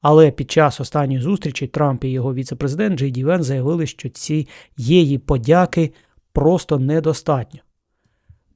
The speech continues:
Тобто, тридцять три рази дякував, але все ще мало. А це, друзі, більше схоже на такий зручний привід від Трампа, щоб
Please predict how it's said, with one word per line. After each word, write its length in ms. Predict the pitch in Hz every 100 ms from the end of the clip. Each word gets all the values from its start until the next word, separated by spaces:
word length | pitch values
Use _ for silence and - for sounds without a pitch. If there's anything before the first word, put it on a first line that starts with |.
| -
Тобто, 460 | 175 - - 117 - _ _ _ _ _ _ _
тридцять 460 | - 170 185 180 -
три 380 | 160 165 180 - _ _ -
рази 440 | 151 160 135 127
дякував, 540 | 117 160 190 190 185 151
але 180 | 143 139
все 300 | - 156 165
ще 360 | - 151 139 - -
мало. 480 | 135 143 143 120 - _ _ _ _ _
А 100 | -
це, 180 | 139 220
друзі, 300 | 175 196 151
більше 320 | 143 175 156
схоже 480 | 135 170 170 147 147 131 _ - _ -
на 140 | 156
такий 260 | 165 165 170
зручний 420 | 139 160 - 180
привід 540 | - 165 190 165 131 117
від 320 | 143 131 - -
Трампа, 500 | 165 180 170 143 139
щоб 680 | - - - 151 127 151 131